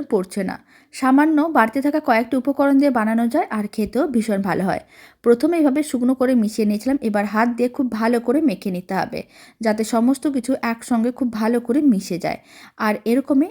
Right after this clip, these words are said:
একটা ডোয়ের মতন হয়ে যায়, মানে নরম ডোয়ের মতন করে বানিয়ে নিতে হবে।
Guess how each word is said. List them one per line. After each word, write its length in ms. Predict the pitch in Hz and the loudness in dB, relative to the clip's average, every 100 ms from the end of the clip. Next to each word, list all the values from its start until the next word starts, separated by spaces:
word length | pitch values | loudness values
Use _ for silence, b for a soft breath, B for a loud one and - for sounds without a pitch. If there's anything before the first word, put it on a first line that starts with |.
| - | -4
একটা 220 | 240 262 | -4 -2
ডোয়ের 340 | 220 226 262 | 2 4 4
মতন 260 | 254 220 285 | 2 2 0
হয়ে 220 | 262 208 | 0 0
যায়, 160 | 190 240 | 0 0
মানে 180 | 226 226 | 2 2
নরম 340 | 214 214 233 285 254 | 2 2 2 2 2
ডোয়ের 260 | 208 220 | 0 0
মতন 240 | 214 202 214 | -2 -2 -4
করে 160 | 254 330 | -2 0
বানিয়ে 340 | 254 208 190 | 0 0 0
নিতে 240 | 180 165 175 | -4 -4 -4
হবে। 280 | 170 - | -4 -6